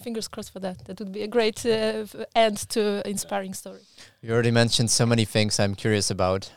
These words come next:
Speaker 2: And the first one, and, uh, this is also what we discussed, uh, before the recording, but the quality question is always, like, the main one. So, yeah, we are super curious to know how do you, uh, ensure that the quality is the highest and that it meets the expectations of, of the buyers?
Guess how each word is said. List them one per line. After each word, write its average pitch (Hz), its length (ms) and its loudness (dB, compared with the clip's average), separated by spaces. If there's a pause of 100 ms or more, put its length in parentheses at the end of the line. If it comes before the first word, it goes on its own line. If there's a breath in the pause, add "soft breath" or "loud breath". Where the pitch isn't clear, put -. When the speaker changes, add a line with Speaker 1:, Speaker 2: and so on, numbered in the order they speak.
Speaker 2:
And 101 220 -4
the 98 80 -2
first - 360 0
one, 101 220 0
and, 95 280 -2
uh, 98 180 2
this 95 180 -2
is 101 100 0
also 104 260 2
what 98 160 0
we 110 60 0
discussed, 101 420 0
uh, 101 140 0
before 98 320 0
the 113 140 2
recording, 92 600 -4
but 90 300 -4
the 95 240 -6
quality 123 480 2
question 98 500 0
is 92 200 -2
always, 98 480 -2
like, 92 220 -4
the 107 80 -4
main 98 380 0
one. 90 300 -4 (540 soft breath)
So, 95 580 2 (180)
yeah, 104 300 2 (200)
we 113 140 0
are 110 100 4
super 139 380 2
curious 117 300 2
to 117 100 0
know 101 220 4
how 107 280 6
do 98 100 -2
you, 95 440 -2 (680)
uh, 98 180 0
ensure 107 380 2
that 98 160 4
the 101 80 0
quality 101 460 0
is - 160 -4
the 95 160 2
highest 92 480 2
and 92 120 -4
that 92 120 0
it 90 120 -4
meets 95 220 -6
the 95 100 -2
expectations 95 800 -6
of, 90 160 -6
of 90 140 -6
the 92 80 -6
buyers? 87 520 -4